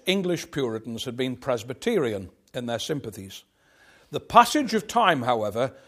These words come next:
had produced a situation which was far from monochrome. New groups had emerged. Cromwell himself was an independent, agreeing in all respects with Presbyterians except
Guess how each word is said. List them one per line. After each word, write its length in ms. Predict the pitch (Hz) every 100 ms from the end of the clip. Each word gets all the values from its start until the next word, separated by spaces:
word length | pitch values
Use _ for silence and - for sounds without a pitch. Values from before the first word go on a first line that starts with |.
| _ _
had 160 | 135
produced 420 | 107 123 180 214 -
a 80 |
situation 800 | 165 202 185 175 131 117 123 123
which 180 | 127 -
was 100 | 120
far 380 | - - 190 175
from 240 | - 151
monochrome. 720 | 151 156 143 120 127 101 95 - _ _ - _ - -
New 220 | 180 233
groups 380 | 180 190 - -
had 100 | 139
emerged. 500 | 123 113 98 107 - _ _
Cromwell 360 | - 170 151 120
himself 460 | 131 - 180 214
was 140 | 143 120
an 140 | 131
independent, 840 | 147 151 139 - 208 156 110 104 - _ - - - - - _
agreeing 580 | 139 127 143 247 254 214
in 100 | 202
all 280 | 208 240 185
respects 640 | 131 - - 131 - -
with 180 | 127 -
Presbyterians 920 | 156 143 127 - 143 123 117 127 117
except 560 | 143 - - 190 -